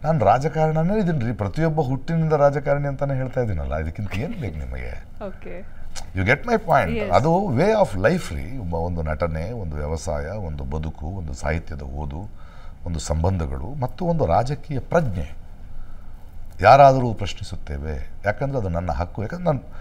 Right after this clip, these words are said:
Speaker 1: ನಾನು ಟ್ಯಾಕ್ಸ್ ಕಟ್ತಾ ಇದ್ದೀನಿ. ನನ್ನ ದೇಶ ಇದು,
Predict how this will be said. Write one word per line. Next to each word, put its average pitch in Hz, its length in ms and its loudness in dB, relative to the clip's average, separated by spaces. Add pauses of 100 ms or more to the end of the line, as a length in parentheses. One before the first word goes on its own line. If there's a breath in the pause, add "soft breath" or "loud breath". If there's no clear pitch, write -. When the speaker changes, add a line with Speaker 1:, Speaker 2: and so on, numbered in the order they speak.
(400 loud breath)
Speaker 1:
ನಾನು 156 180 8
ಟ್ಯಾಕ್ಸ್ - 240 4
ಕಟ್ತಾ - 260 -10
ಇದ್ದೀನಿ. - 300 -10 (1120)
ನನ್ನ 127 220 4
ದೇಶ 165 280 -2
ಇದು, - 300 -8